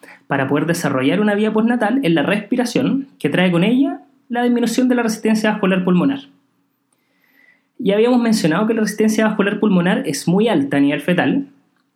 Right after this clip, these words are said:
pero lo que no habíamos dicho antes es que este cambio no es abrupto, no es, o sea, es abrupto, pero no es totalmente de un minuto para otro. La resistencia vascular pulmonar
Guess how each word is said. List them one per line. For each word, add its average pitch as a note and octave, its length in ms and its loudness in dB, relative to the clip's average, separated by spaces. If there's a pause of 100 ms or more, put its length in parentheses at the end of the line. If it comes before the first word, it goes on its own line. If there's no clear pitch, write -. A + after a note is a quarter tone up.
pero F#3+ 160 0
lo F#3 120 2
que F3+ 80 2
no F3+ 80 2
habíamos C4+ 280 2
dicho C#4 240 0
antes C4+ 340 2 (100)
es F#3 100 0
que G#3+ 140 -2
este A3 260 -6 (180)
cambio G#3+ 300 2
no E3+ 140 2
es - 120 -4
abrupto, A3 520 -2 (100)
no C#3+ 100 -2
es, D3 140 -4
o C#3+ 60 -8
sea, C3 140 -4
es C3+ 200 -6
abrupto, G3+ 500 0
pero D3 160 0
no C#3 180 4
es F3+ 120 -2
totalmente F3+ 480 0
de F#3 80 2
un F#3 80 4
minuto F#3 240 2
para A3+ 160 -2
otro. - 280 -4 (1040)
La D#3+ 140 -2
resistencia G#3+ 460 -2
vascular A#3+ 280 -2
pulmonar A#3 580 0